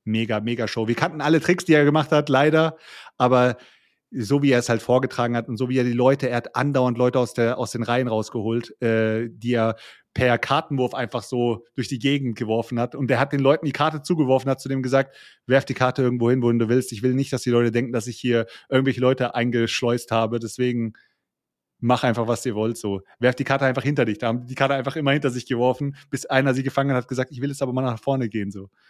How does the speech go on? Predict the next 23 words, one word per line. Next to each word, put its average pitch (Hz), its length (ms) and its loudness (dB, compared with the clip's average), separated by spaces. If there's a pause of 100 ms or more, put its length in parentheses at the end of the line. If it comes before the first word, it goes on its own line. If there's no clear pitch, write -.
(540)
War 123 100 2
eine 127 120 2
krasse 123 280 -4
Show. 110 220 0
David 107 280 -4
Blaine 107 340 -6
kann 110 240 -6
ich 113 140 -8
auf 107 100 -8
jeden 110 160 -4
Fall 107 360 -4
mega 113 220 -2
empfehlen. 120 480 -4 (640)
Ähm, 117 540 0 (580)
ja, 123 320 0
WrestleMania 127 600 0
brauche 123 200 -2
ich - 80 -12
gar 123 120 -2
nichts - 380 -8
groß 127 220 -8
zu 117 100 -12
sagen. 131 540 -4